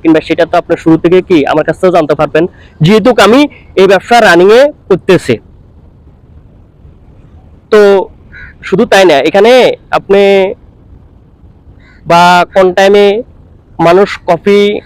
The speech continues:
খায় বেশি, কোন টাইমে কম খায়, কেননা কফিটা এমন জিনিস যে মানুষ খালি পেটে খায় না, বা এই জন্য মানুষের খাওয়ার আগ্রহীটা কোন টাইমে বেশি থাকে,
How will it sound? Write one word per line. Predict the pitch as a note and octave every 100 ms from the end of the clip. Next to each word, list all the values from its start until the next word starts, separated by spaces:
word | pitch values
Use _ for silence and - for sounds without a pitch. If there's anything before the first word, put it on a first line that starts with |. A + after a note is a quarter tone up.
| -
খায় | E3+ F#3 -
বেশি, | D#3+ E3+ D#3 G3 F#3 G3+ -
কোন | F3+ E3+
টাইমে | F3+ F#3 G3+ -
কম | F3 F3
খায়, | - F#3 F3 G3+ - - - _ -
কেননা | F3 F#3+ F#3+ - - - -
কফিটা | E3+ G3 G#3
এমন | F#3 G3+
জিনিস | A3 A#3+ G#3+ - - -
যে | C#3+ F3
মানুষ | E3+ F3 F#3+
খালি | - E3+
পেটে | F3 F#3
খায় | F3+ D#3
না, | C#3 A2+ - _ - - -
বা | E3+ E3+ - - - _ -
এই | F#3+
জন্য | A3+ G#3
মানুষের | F3 F#3 A3
খাওয়ার | G#3+ F#3 F#3+ F#3+
আগ্রহীটা | E3+ G3 G3 G#3+
কোন | G3+ F3
টাইমে | F3+
বেশি | G3 E3+ G#3+
থাকে, | G3+ D#3+ D#3